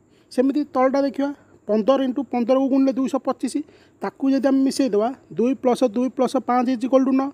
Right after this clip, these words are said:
ଥାର୍ଡ଼ ଦେଖିବା, ବାଇଶ ଇଣ୍ଟୁ ବାଇଶ ଇଜ୍ ଇକ୍ୱାଲ୍ ଟୁ ଚାରିଶହ ଚଉରାଅଶୀ, ତାକୁ ଯଦି ଆମେ ମିଶାଇ ଦେବା, ଚାରି ପ୍ଲସ୍ ଆଠ ପ୍ଲସ୍ ଚାରି ଇଜ୍ ଇକ୍ୱାଲ୍ ଟୁ ଷୋହଳ। ସେମିତି ଲାଷ୍ଟକୁ, ଲାଷ୍ଟ ହେଲା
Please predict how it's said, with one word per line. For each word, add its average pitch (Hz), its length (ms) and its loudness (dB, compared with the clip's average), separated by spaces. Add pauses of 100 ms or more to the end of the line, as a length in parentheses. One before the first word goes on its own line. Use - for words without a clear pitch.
(540)
ଥାର୍ଡ଼ 226 220 0
ଦେଖିବା, 269 300 -2 (400)
ବାଇଶ 196 400 0
ଇଣ୍ଟୁ 247 200 0
ବାଇଶ 214 360 0
ଇଜ୍ 254 140 -4
ଇକ୍ୱାଲ୍ 220 220 2
ଟୁ 202 80 2 (320)
ଚାରିଶହ 233 260 0
ଚଉରାଅଶୀ, 262 540 0 (460)
ତାକୁ 208 260 -6
ଯଦି 262 140 0
ଆମେ 262 100 0
ମିଶାଇ 269 280 0
ଦେବା, 277 160 -2 (120)
ଚାରି 240 320 0
ପ୍ଲସ୍ 247 320 -4
ଆଠ 233 300 -2
ପ୍ଲସ୍ 247 280 0 (100)
ଚାରି 247 300 0 (140)
ଇଜ୍ 190 140 -8
ଇକ୍ୱାଲ୍ 254 180 4
ଟୁ 254 60 0
ଷୋହଳ। 196 360 -2 (600)
ସେମିତି 254 340 0
ଲାଷ୍ଟକୁ, 254 440 -2 (180)
ଲାଷ୍ଟ 233 360 -2
ହେଲା 214 200 -2